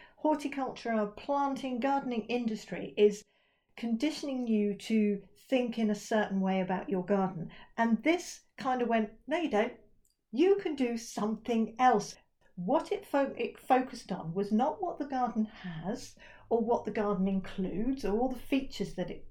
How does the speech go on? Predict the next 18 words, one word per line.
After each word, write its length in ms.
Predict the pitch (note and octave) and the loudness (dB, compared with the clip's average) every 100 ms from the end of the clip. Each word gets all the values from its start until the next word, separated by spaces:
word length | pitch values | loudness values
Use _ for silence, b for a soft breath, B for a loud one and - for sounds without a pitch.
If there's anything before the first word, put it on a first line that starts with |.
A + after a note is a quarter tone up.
| - | -6
the 60 | |
garden 480 | F#3+ F#3 E3+ F3+ E3+ B B | -2 0 2 4 4 B B
can 200 | - A3 | 2 2
provide 500 | G3 G#3 G#3 G#3 G3+ | 2 2 2 4 4
for 260 | - A#3 A#3 | 2 2 2
you. 380 | D#3+ - D#3+ - B B B B - | 2 2 2 0 B B B B 2
They 180 | C#4+ G4 | 4 4
focused 460 | - A#3+ G#3+ G3+ | 2 0 0 -2
on 180 | G3 G3 | 0 0
what 140 | G3 | 0
the 80 | - | -2
garden 320 | G#3+ G#3+ G#3 G3 | -2 0 0 2
does 280 | G#3+ F#3+ | 0 0
for 200 | - F3 | -4 -8
you. 180 | D#3+ D#3 - - - - - | -6 -8 -12 -18 -20 -8 0
There 120 | A#3+ | 2
was 140 | B3+ | 0
just 600 | - - A3+ F#3+ F#3 - | -4 -2 0 0 -2 -10